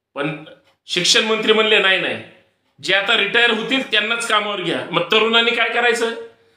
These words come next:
लग्न होत नाहीत, कोणी पुरी देना. शेतकऱ्यांची तर, शेतकऱ्यांची, त्यांच्या पोराची तर अवस्थाच वाईट. मग सगळ्यांनी काय अविवाहित राहायचं का, अटल बिहारी वाजपेयी म्हणून?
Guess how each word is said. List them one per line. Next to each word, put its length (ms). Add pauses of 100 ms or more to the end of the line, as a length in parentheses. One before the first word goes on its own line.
(180)
लग्न 320
होत 300
नाहीत, 180 (480)
कोणी 180
पुरी 420
देना. 480 (680)
शेतकऱ्यांची 760
तर, 60 (1080)
शेतकऱ्यांची, 680
त्यांच्या 400
पोराची 480
तर 380
अवस्थाच 500
वाईट. 220 (760)
मग 80
सगळ्यांनी 440
काय 280
अविवाहित 580
राहायचं 320
का, 100
अटल 260
बिहारी 280
वाजपेयी 400
म्हणून? 300